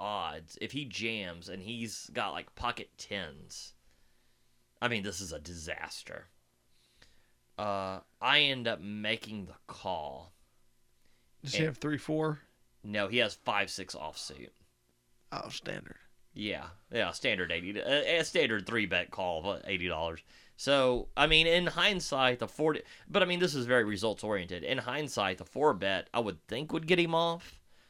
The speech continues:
Speaker 1: of five six offsuit. But, I mean, very results-oriented, 'cause, I mean, you, for the most part, want five six offsuit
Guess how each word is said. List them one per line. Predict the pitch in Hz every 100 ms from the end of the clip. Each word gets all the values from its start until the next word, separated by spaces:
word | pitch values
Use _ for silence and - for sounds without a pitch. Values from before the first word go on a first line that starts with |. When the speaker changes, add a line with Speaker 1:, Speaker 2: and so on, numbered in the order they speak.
| _
Speaker 1:
of | - 117
five | - 117 135
six | 147 139
offsuit. | 139 147 - 165 160 143 _ _ _ _ _ _ _ - _ -
But, | 127
I | 120
mean, | 120 107 101 101 -
very | 127 151
results-oriented, | 127 107 107 101 - 101 90 90 90
'cause, | 98
I | 101
mean, | 98 95
you, | 104 - _ _
for | 139
the | 147
most | 127 117
part, | - 120 87
want | 104 104 -
five | 107 95 92
six | 90 -
offsuit | 92 82 - 85 82